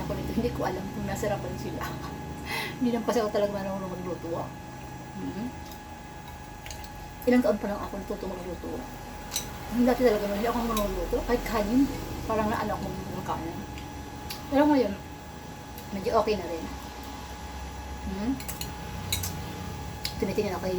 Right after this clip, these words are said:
Mister Whitey. Hmm. Doon na, tumutulong sa akin. Hmm? Ako sabi, "Napapala ko ito, no? Isa ang daw ako sa babae." Salita ako mag-isa.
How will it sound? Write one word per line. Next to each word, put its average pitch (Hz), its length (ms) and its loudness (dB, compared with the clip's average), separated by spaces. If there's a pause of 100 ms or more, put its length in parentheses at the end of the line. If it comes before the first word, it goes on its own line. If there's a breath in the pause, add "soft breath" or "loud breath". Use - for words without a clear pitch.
Mister 196 320 -2
Whitey. 226 400 2
Hmm. 262 720 -2 (880)
Doon 311 160 4
na, 247 160 8
tumutulong 233 320 2
sa 247 160 -6
akin. - 160 -8 (880)
Hmm? 302 160 4 (1200)
Ako 208 80 2
sabi, 208 240 0 (400)
"Napapala 185 480 -6
ko - 80 -10
ito, - 160 -8
no? 190 160 -6
Isa 240 240 -2
ang 208 80 -2
daw 202 160 0
ako 170 160 -4
sa 175 240 -2
babae." 165 200 -6 (1080)
Salita 233 320 4
ako 196 160 0
mag-isa. 165 240 -4